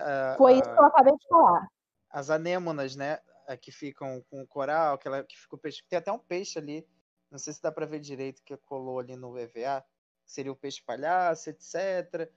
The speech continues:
Speaker 1: Só que
Speaker 2: Olha
Speaker 1: tá
Speaker 2: só,
Speaker 1: tão,
Speaker 2: você não fale
Speaker 1: tão
Speaker 2: de E V A, porque eu sou mestre do E V A.
Speaker 1: <laughs> Não, eu amo E V A, amiga. Eu amo E V A. Mas esse que ela colo-, tá muito esquisito, porque, tipo, parece que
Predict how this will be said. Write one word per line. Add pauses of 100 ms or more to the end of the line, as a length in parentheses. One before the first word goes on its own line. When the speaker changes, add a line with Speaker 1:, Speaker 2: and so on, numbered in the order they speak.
(240)
Speaker 1:
Só
que
Speaker 2:
Olha
Speaker 1:
tá
Speaker 2:
só,
Speaker 1:
tão,
Speaker 2:
você
não
fale
Speaker 1:
tão
Speaker 2:
de
E
V
A,
porque (160)
eu (180)
sou
mestre
do
E
V
A.
Speaker 1:
<laughs>
Não,
eu
amo
E
V
A,
amiga.
Eu
amo
E
V
A. (460)
Mas
esse
que
ela
colo-,
tá
muito
esquisito,
porque,
tipo,
parece
que